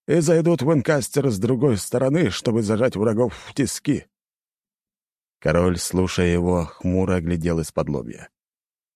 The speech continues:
Его мозг активно работал, обдумывая возможные последствия этой идеи. От инкастерианцев нужно избавиться любой ценой.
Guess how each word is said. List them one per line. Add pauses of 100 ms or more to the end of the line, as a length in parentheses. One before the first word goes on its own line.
(120)
Его
мозг
активно
работал, (220)
обдумывая
возможные
последствия
этой
идеи. (1400)
От
инкастерианцев
нужно
избавиться
любой
ценой.